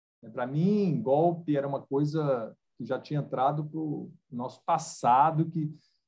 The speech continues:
ninguém se atreveria no Brasil a chegar e falar assim, "Não, vou dar um golpe." Assim, era uma coisa assim, parecia de outro mundo, né? Mas não. Mas não.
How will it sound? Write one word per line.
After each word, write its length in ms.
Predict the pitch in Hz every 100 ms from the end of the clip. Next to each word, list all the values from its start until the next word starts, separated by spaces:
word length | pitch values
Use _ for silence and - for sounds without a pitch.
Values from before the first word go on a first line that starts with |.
| -
ninguém 880 | 170 196 233 151 175 220 240 190 127
se 120 | -
atreveria 1000 | 156 151 160 151 147 139 147 175 185 160
no 100 | 143
Brasil 600 | 143 127 110 - 143 170
a 40 | 160
chegar 300 | 156 147 160
e 20 |
falar 100 | 175
assim, 180 | - 143
"Não, 640 | 196 208 214 196 151 131 _ _
vou 80 | 165
dar 100 | 180
um 120 | 160
golpe." 760 | 127 147 175 180 147 - - - _ _ _ _
Assim, 200 | - -
era 100 | -
uma 140 | 135
coisa 260 | - 151 170
assim, 140 | - - - - _ _ _ _ _ _ _ _
parecia 420 | - 139 135 - 151
de 100 | 175
outro 220 | 175 208
mundo, 480 | 214 165 151 120 - _ _ _ _ _ _
né? 180 | 135 151 - _ _ _ _
Mas 160 | 170 208
não. 440 | 202 185 190 - _ _ _ _ _ _ _ _ _ _ _ _ -
Mas 160 | 180
não. 340 | 165 165 170